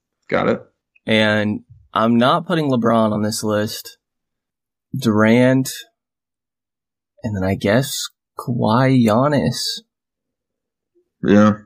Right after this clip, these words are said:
Speaker 1: Tim Maxwell agrees with you. That was, uh, he was talking last night about that. That's, that's, that's his top three now.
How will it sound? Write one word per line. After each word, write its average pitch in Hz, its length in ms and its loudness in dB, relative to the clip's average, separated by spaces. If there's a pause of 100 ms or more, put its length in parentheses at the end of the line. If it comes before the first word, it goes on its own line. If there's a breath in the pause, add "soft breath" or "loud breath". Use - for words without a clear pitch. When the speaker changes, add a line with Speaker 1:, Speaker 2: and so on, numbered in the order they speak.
(240)
Speaker 1:
Tim 139 140 2
Maxwell 127 360 2
agrees 110 240 4
with 113 140 -2
you. 104 100 4
That 117 220 4
was, 120 220 4
uh, 107 420 4 (720)
he 123 140 0
was 120 100 4
talking 120 320 2
last 107 220 0
night 127 320 0
about 92 260 0
that. - 320 -2
That's, 113 320 0
that's, 107 400 0
that's 110 320 0
his 117 140 0
top 110 260 2
three 110 160 2
now. 139 380 2